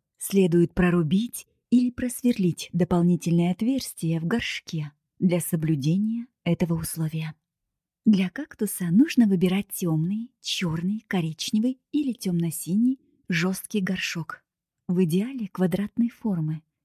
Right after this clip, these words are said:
из качественного плотного пластика. По длине и строению корней кактусы условно делятся на три типа. С горизонтальной поверхностной корневой системой, вертикальной глубинной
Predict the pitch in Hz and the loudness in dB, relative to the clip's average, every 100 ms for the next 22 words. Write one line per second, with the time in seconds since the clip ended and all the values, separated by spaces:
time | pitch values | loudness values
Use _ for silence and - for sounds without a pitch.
0 | _ 170 - - 156 - 190 - 233 240 | _ -4 -4 -8 -8 -6 -12 -2 0 0
1 | 254 - _ - 160 165 190 185 180 160 | -2 -8 _ 0 0 0 -2 -2 -4 -6
2 | 156 - - 160 - _ _ _ _ _ | -8 -10 -10 -10 -12 _ _ _ _ _
3 | _ _ 185 156 170 165 160 214 190 _ | _ _ -2 0 2 2 2 0 -6 _
4 | 190 170 - 170 160 165 165 160 170 165 | -2 -2 0 0 2 2 0 0 -2 2
5 | 208 247 226 _ _ _ - 285 - - | 2 2 -2 _ _ _ -12 -10 -12 -10
6 | 226 - 185 165 - 160 180 254 254 262 | -8 -4 -4 -4 -4 -4 -2 0 -2 -4
7 | _ 180 151 180 220 240 240 208 165 - | _ -6 0 0 0 -4 2 4 2 0
8 | 170 - - 156 160 160 _ _ _ _ | -4 -4 -10 -8 -6 -8 _ _ _ _
9 | _ _ _ 190 185 277 262 190 160 151 | _ _ _ -4 0 0 0 2 0 0
10 | 151 156 180 208 - - 247 202 151 - | -2 0 -2 -4 -8 -4 0 0 -2 -2
11 | 156 - 156 151 170 165 160 156 - 147 | -2 0 0 0 0 2 4 2 -2 -10
12 | - 233 233 156 135 _ _ _ _ _ | -4 0 2 0 -4 _ _ _ _ _
13 | - 185 170 - 190 180 165 156 151 147 | 0 2 2 -2 -2 0 0 0 -2 -4
14 | 160 165 156 214 262 190 151 139 | -2 -2 0 2 2 2 -2 -8